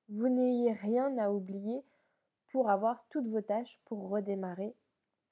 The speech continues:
correctement votre journée. Ça vous évitera donc, pendant vos heures de repos, de repenser à tout ce que vous avez à faire. Il n'y a rien de plus frustrant, surtout quand on n'est pas épanoui professionnellement,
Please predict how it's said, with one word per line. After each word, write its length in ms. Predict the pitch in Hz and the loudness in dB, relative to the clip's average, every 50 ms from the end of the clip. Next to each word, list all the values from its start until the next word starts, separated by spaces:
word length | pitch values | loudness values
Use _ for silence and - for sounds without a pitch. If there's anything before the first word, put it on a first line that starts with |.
| _ _ _ _ _ - - - | _ _ _ _ _ -12 -12 -4
correctement 540 | - 247 233 233 226 226 - 220 220 226 240 | -2 0 2 2 0 0 -2 -2 -2 -2 -2
votre 200 | 233 226 214 196 | 0 -2 -2 -2
journée. 280 | 185 190 180 175 160 - _ _ _ _ _ _ _ _ _ _ _ _ _ _ _ _ _ _ - | -4 -6 -6 -6 -8 -12 _ _ _ _ _ _ _ _ _ _ _ _ _ _ _ _ _ _ -2
Ça 160 | - 202 190 | 0 2 2
vous 240 | 180 185 185 175 190 | 2 0 0 -2 -2
évitera 400 | 185 185 180 - - - 175 175 | -2 -2 -6 -6 -4 -2 -2 0
donc, 400 | 185 220 269 285 - - - _ _ _ _ _ _ _ _ _ _ _ _ _ _ _ _ _ _ _ _ _ _ _ _ _ | 0 0 -2 -2 -4 -8 -14 _ _ _ _ _ _ _ _ _ _ _ _ _ _ _ _ _ _ _ _ _ _ _ _ _
pendant 280 | - 277 277 277 269 254 | 4 4 6 6 2 2
vos 280 | 226 226 214 202 214 | 0 -2 -2 0 0
heures 260 | 202 190 170 170 180 - _ _ _ _ _ - | 2 2 0 -2 -4 -10 _ _ _ _ _ -6
de 120 | 196 202 247 | 2 2 2
repos, 500 | 240 247 190 180 - - 185 190 - - _ _ _ - | 4 4 2 0 0 -2 -6 -6 -6 -8 _ _ _ -14
de 180 | 202 208 247 | -2 4 4
repenser 460 | 262 233 233 214 202 190 185 - 240 | 4 6 4 2 2 0 -2 -2 -2
à 60 | 226 208 | -2 -2
tout 120 | - 220 | -4 -8
ce 80 | 208 - | -12 -6
que 120 | - 208 | -6 -6
vous 260 | 175 165 175 175 170 | -6 -4 -6 -2 0
avez 260 | 180 180 185 208 208 | 0 2 2 0 -4
à 80 | 175 - | -4 -6
faire. 200 | - - - - - _ _ _ _ _ _ _ _ _ _ _ _ _ _ _ _ _ _ _ _ - | -8 -14 -20 -20 -20 _ _ _ _ _ _ _ _ _ _ _ _ _ _ _ _ _ _ _ _ -2
Il 60 | 240 226 | 0 4
n'y 120 | 233 240 | 6 6
a 60 | 220 | 6
rien 220 | 208 240 247 254 262 | 6 4 4 4 4
de 140 | 247 233 | 4 2
plus 200 | 214 - - 208 | 0 0 -4 -6
frustrant, 840 | 196 - - - - - 262 262 262 - - - - - 196 190 202 | -6 -6 -10 -16 -4 -2 -2 -2 -2 -4 -12 -18 -12 -10 -10 -10 -10
surtout 340 | - - 226 202 - - 247 | -10 -12 -12 -8 -6 -6 -4
quand 320 | 226 220 202 202 202 - | -2 -2 -2 -4 -4 -8
on 60 | 190 185 | -8 -6
n'est 140 | 180 175 | -4 -6
pas 180 | 175 - 233 226 | -4 0 0 0
épanoui 460 | 220 214 214 190 180 185 185 180 175 | 0 0 0 0 0 0 -4 -6 -6
professionnellement, 920 | 175 - - - 226 214 233 214 202 - 190 185 185 175 170 165 165 170 202 | -8 -8 -8 -8 -6 -6 -6 -6 -6 -6 -6 -6 -6 -6 -8 -8 -12 -14 -14